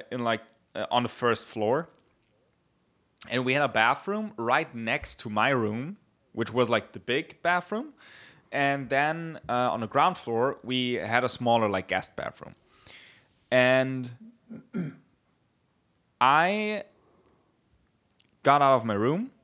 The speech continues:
saw my dad, was like, "Hi, Dad. Sleep well." Walked down the stairs, and my dad f-, was like, "Well, he's probably just gonna use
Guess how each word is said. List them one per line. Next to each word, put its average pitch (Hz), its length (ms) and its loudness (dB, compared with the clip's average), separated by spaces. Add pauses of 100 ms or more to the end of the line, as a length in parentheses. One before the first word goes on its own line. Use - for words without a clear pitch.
(240)
saw - 260 0
my 95 180 -2
dad, 156 380 4 (100)
was 101 200 -8
like, 95 280 -8 (500)
"Hi, 170 280 0
Dad. 139 420 2 (960)
Sleep 151 480 -4
well." 123 480 4 (800)
Walked 139 360 8
down 202 240 4
the 202 60 0
stairs, 151 580 0 (1700)
and 123 380 4 (120)
my 113 140 0
dad 143 340 6 (220)
f-, - 180 -16 (520)
was 127 240 2
like, 127 440 2
"Well, 117 440 4
he's 180 240 -4
probably 151 240 4
just 117 220 -4
gonna 113 240 0
use 110 300 -4